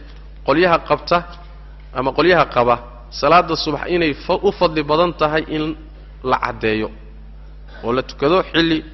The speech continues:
dhulku si fiican u iftiimay, macnaha. Waa madhabkii Xanafiyadii qayrkood. Ayib. Laanna waxay leeyihiin, waqtigoodii baa laga raro, salaaddii fajar waqtigeedii baa la raray oo horay loo raray. Dabcan, waagu markuu baryay, un baana la tukaday.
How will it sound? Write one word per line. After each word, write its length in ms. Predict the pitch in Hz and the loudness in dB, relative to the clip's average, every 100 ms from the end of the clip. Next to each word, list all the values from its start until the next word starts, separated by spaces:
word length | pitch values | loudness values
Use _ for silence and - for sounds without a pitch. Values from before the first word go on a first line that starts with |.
| - 156 | -10 -2
dhulku 220 | 151 143 | -2 0
si 160 | 185 | -2
fiican 240 | 170 135 139 | 4 4 4
u 100 | 120 | 0
iftiimay, 340 | - 117 113 | -4 -4 -2
macnaha. 280 | 110 113 - - - - | 0 0 -4 -12 -18 -6
Waa 80 | 127 | 0
madhabkii 340 | 156 147 135 | 2 2 0
Xanafiyadii 480 | 123 131 131 135 120 | 0 0 0 -2 0
qayrkood. 320 | 117 - - - - - - - | -2 -4 -10 -18 -20 -20 -10 2
Ayib. 200 | 135 107 - - - | 2 2 -4 -18 0
Laanna 240 | 143 175 180 | 4 6 6
waxay 200 | 170 170 | 4 6
leeyihiin, 380 | 208 123 107 113 - - - - - - - - - - - | 4 4 0 -8 -16 -18 -18 -18 -18 -18 -20 -20 -20 -10 2
waqtigoodii 680 | 208 - - 180 180 185 202 | 2 2 -6 0 2 2 4
baa 140 | 175 | 4
laga 220 | 165 175 | 4 2
raro, 260 | 165 160 160 | 0 0 0
salaaddii 520 | - 156 180 175 156 | 2 4 4 2 -8
fajar 340 | - 143 147 151 | -6 -4 0 2
waqtigeedii 800 | 190 - - 147 151 147 180 | 2 0 -6 0 0 0 -2
baa 180 | 160 139 | 2 2
la 180 | 131 127 | 4 0
raray 340 | 127 123 120 110 131 | 0 0 0 -4 -4
oo 120 | 143 | -2
horay 300 | 147 151 175 | 0 0 2
loo 220 | 156 143 | 4 2
raray. 280 | 127 98 92 - - - - - - - - - - - - - - - | 2 -6 -8 -16 -18 -18 -18 -18 -18 -18 -18 -18 -18 -18 -18 -18 -18 0
Dabcan, 380 | 147 156 143 170 180 - - - - | 2 4 4 2 0 -10 -18 -18 -6
waagu 260 | 131 165 185 | 2 2 4
markuu 240 | 196 196 | 0 0
baryay, 180 | 180 185 | -2 0
un 60 | 190 | 2
baana 180 | 160 131 | 0 0
la 80 | 120 | -4
tukaday. 360 | - 107 95 | -6 -8 -8